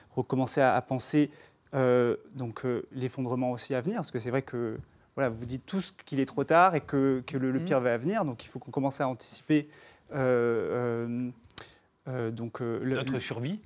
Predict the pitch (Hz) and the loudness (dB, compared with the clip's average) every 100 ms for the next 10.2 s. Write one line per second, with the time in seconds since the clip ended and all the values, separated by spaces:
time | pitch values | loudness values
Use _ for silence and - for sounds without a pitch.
0 | 135 143 - 135 147 202 269 147 170 143 | -4 -4 -2 -2 2 2 2 0 2 2
1 | - 139 139 131 - 185 139 135 135 147 | 4 4 4 4 2 6 6 6 4 2
2 | 127 117 120 120 120 127 127 110 123 190 | 0 -4 -4 -6 -6 -6 -6 -4 0 0
3 | 208 131 123 120 117 117 117 135 143 139 | 0 0 0 -2 -4 -4 -4 -2 2 2
4 | 139 127 123 127 123 120 - 117 127 202 | 2 -2 -4 -4 -4 -8 -10 -4 0 0
5 | - - - - - - - 143 - 147 | -2 -18 -20 -18 -18 -8 -2 0 6 8
6 | 143 135 - _ _ _ _ _ _ - | 8 6 2 _ _ _ _ _ _ -20
7 | - _ 151 151 190 214 214 - 131 131 | -20 _ 0 6 8 8 6 2 -4 0
8 | 143 139 175 143 131 123 - - 131 143 | 2 4 4 4 2 0 -4 -2 0 2
9 | 226 269 - 117 113 - 120 - 127 110 | 2 0 -2 -6 -6 -6 -8 -6 -4 -4
10 | - 117 | -2 -4